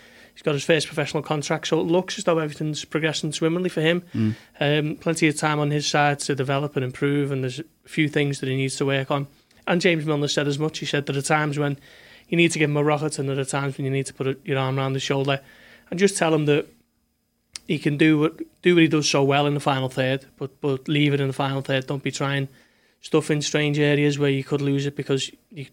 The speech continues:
Speaker 1: this isn't youth football anymore. And he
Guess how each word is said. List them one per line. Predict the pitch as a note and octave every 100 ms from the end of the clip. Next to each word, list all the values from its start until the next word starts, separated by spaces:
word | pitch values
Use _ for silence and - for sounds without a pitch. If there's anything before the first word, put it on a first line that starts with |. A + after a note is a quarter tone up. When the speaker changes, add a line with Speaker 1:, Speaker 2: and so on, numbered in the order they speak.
| - -
Speaker 1:
this | D3 C#3
isn't | C3+ C3 - _
youth | D3+ C#3+
football | D#3 D3 D3+ D3
anymore. | C#3+ D3 C#3+ D#3+
And | D3+ C#3+ - - - - _ _ _
he | D#3+ D3+